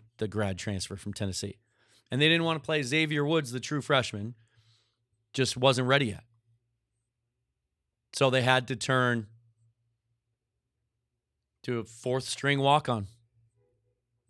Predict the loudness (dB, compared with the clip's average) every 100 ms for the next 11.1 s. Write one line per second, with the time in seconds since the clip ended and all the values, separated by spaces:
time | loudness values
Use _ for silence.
0 | _ _ _ _ _ _ -20 -10 -2 -2
1 | 2 2 4 4 4 2 0 0 0 2
2 | 2 4 4 4 0 -2 0 0 0 0
3 | 0 -2 -6 -2 0 2 2 2 0 -8
4 | -8 2 2 2 4 6 6 4 0 -8
5 | _ _ _ -14 -10 -6 -4 0 0 -2
6 | -4 -2 0 2 2 2 0 -2 -4 -8
7 | -12 _ _ _ _ _ _ _ _ _
8 | _ _ _ _ _ _ _ _ _ _
9 | _ _ _ _ _ _ _ _ -6 4
10 | 6 6 2 2 2 0 0 2 0 -2